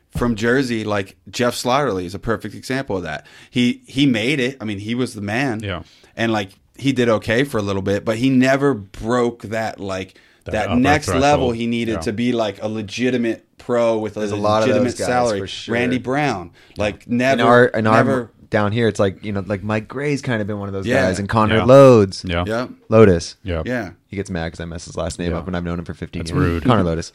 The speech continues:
Speaker 2: Very
Speaker 3: But there's, like,
Speaker 2: rude.
Speaker 3: those dudes who are like, "Damn," like, they just didn't, like, break through to that
Speaker 2: Yeah.
Speaker 3: nice,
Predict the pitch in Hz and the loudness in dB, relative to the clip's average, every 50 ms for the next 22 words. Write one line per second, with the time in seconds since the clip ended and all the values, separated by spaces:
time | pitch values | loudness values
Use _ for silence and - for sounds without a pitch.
0 | - - 98 95 85 - - 113 127 117 82 120 120 117 98 98 151 147 147 143 | -6 0 2 4 6 8 8 8 8 8 10 10 8 8 8 10 12 12 12 12
1 | 127 135 143 139 139 139 139 - 175 175 185 185 185 170 151 135 123 - 135 123 | 10 8 8 8 6 6 4 2 2 4 6 6 6 6 4 2 2 2 0 0
2 | 143 143 143 - 156 143 135 131 123 117 110 110 98 - 139 151 151 147 147 - | -2 -2 0 2 2 2 2 0 0 -2 -2 -2 -4 -6 -4 -4 -4 -4 -4 -4
3 | 160 156 147 139 127 120 104 95 117 120 120 78 78 - - - | -4 -4 -2 -2 -2 -4 -4 -4 -4 -4 -2 -2 -4 -6 -8 -14